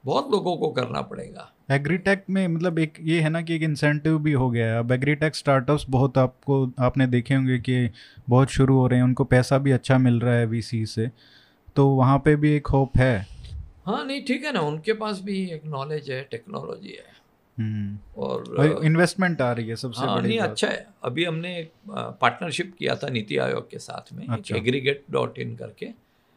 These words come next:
Speaker 1: जिसमें हम लोग, अ, स्टार्टअप्स को हमारा जहाँ काम चल रहा है वहाँ पे इनवाइट कर रहे थे।
Speaker 2: हम्म।
Speaker 1: तो करीब सौ स्टार्टअप से हमने सोचा अभी सत्रह शॉर्टलिस्ट हुए हैं, तो उनको भी हम ले आएंगे, काम करेंगे फार्मरों के साथ।
Speaker 2: हम्म।
Speaker 1: तो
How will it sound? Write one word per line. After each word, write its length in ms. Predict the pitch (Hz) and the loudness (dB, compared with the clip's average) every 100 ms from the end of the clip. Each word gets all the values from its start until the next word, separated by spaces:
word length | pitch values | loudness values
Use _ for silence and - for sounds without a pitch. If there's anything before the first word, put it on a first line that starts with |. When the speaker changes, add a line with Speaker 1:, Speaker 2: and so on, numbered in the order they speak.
| _ - | _ -10
Speaker 1:
जिसमें 300 | 135 190 190 | -8 -4 -4
हम 200 | 180 151 | -4 -4
लोग, 320 | 170 180 - - _ _ _ - | -4 -6 -14 -20 _ _ _ -8
अ, 160 | 117 | -6
स्टार्टअप्स 520 | 117 - 147 - 190 - | -4 0 0 0 -6 -6
को 280 | 175 170 | -4 -2
हमारा 360 | 120 139 151 151 | -2 -2 -2 -4
जहाँ 280 | 127 123 151 | -4 -6 -4
काम 280 | 139 143 127 | -4 -4 -4
चल 160 | 139 | -4
रहा 140 | 131 135 | -4 -4
है 60 | |
वहाँ 220 | 117 120 120 | -4 -6 -6
पे 80 | |
इनवाइट 320 | 123 113 107 - | -6 -2 -4 -6
कर 140 | 104 | -16
रहे 220 | 95 95 | -16 -18
थे। 300 | - - - _ - | -20 -20 -20 _ -2
Speaker 2:
हम्म। 240 | 123 107 | 0 0
Speaker 1:
तो 100 | 107 | -4
करीब 280 | - 143 151 | -4 -2 -2
सौ 300 | 156 151 156 | 0 2 2
स्टार्टअप 440 | 139 151 131 139 135 | 0 -6 -6 -6 -8
से 180 | - | -6
हमने 380 | 131 117 117 120 | -6 -6 -8 -10
सोचा 360 | - 117 117 - | -12 -14 -12 -12
अभी 200 | - 135 | -10 -10
सत्रह 420 | - 127 139 139 | -10 -8 -6 -6
शॉर्टलिस्ट 580 | 117 131 - 135 127 - | -6 -8 -8 -12 -12 -10
हुए 180 | 120 - | -8 -10
हैं, 220 | - - _ _ _ _ - | -12 -18 _ _ _ _ -8
तो 60 | |
उनको 300 | 135 135 160 | -6 -2 -2
भी 140 | 151 143 | 0 -2
हम 120 | 135 | 0
ले 160 | 120 | -2
आएंगे, 440 | 123 123 123 120 117 - - | -2 -4 -4 -4 -4 -6 -6
काम 240 | 113 123 | -6 -6
करेंगे 360 | 120 113 - - | -8 -10 -8 -10
फार्मरों 460 | - 57 104 - | -6 -6 -6 -8
के 160 | - - | -10 -16
साथ। 380 | - - - _ _ - | -16 -18 -18 _ _ -10
Speaker 2:
हम्म। 240 | 120 110 107 - | -8 -6 -8 0
Speaker 1:
तो 400 | 196 233 240 | 4 4 0